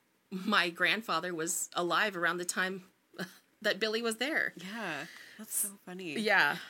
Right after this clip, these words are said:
Speaker 1: So, in the beginning of my story, I've referenced Billy's Bar and Grill,
Speaker 2: Mm-hmm.
Speaker 1: which I'm not sure what it means when you name your restaurant after a serial killer,
Speaker 2: <laughs> Right.
Speaker 1: but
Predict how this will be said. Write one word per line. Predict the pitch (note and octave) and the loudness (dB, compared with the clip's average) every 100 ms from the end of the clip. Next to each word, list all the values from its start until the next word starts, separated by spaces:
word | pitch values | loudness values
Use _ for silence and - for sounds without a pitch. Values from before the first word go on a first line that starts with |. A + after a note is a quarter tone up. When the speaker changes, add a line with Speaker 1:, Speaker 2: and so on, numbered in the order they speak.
| - - _ _ | -18 -20 _ _
Speaker 1:
So, | - - - E3+ - _ _ _ _ _ _ - | -2 0 2 0 -2 _ _ _ _ _ _ -6
in | A#3 | -2
the | C4+ | -2
beginning | C4+ G#3+ G#3 G3+ G3+ - | -2 -2 -2 -2 -4 -4
of | F#3 E3 E3+ | -2 -2 -4
my | |
story, | E3+ - F#3 E3 E3 - | -6 -4 -2 -2 -2 -6
I've | E3 E3+ - | -8 -8 -8
referenced | F3+ - D#3+ D#3 - - - _ | -8 -6 -8 -6 -6 -6 -10 _
Billy's | D3 D3+ E3 | -8 -6 -6
Bar | - D#3 | -4 -4
and | E3 G#3+ | -4 -6
Grill, | D#3 B2+ E3+ A3+ | -6 -6 -6 -8
Speaker 2:
Mm-hmm. | B3 F#3+ G#3 - _ _ _ _ - E3+ | -6 -6 -10 -16 _ _ _ _ -12 -6
Speaker 1:
which | E3 - - - - - - - - - | -4 -4 -6 -8 -12 -18 -20 -20 -8 -2
I'm | F#3+ | 0
not | F#3 F3+ | 0 0
sure | - F#3+ | -2 -2
what | F3 F3 | -2 -2
it | F3 | -2
means | E3+ E3+ G3+ - | -4 -4 -6 -6
when | E3+ | -6
you | E3 E3 E3 F3 F3+ - | -4 -4 -6 -8 -12 -12
name | F#3+ F3 E3 E3 E3 - | -8 -6 -6 -6 -10 -12
your | E3 D#3 D#3 | -10 -8 -6
restaurant | D3+ D#3 - E3+ D3+ D3 - - | -4 -2 -4 -4 -6 -6 -6 -4
after | D#3 - | -4 0
a | C4+ | 0
serial | A3+ - F#3+ F3+ F3+ | 2 2 2 -2 -2
killer, | - E3+ F3 | -4 -2 0
Speaker 2:
<laughs> | F#3+ | 2
Right. | C4+ C#3+ D3 - - - - - - - _ | 2 4 0 -2 -8 -16 -16 -16 -18 -20 _
Speaker 1:
but | _ | _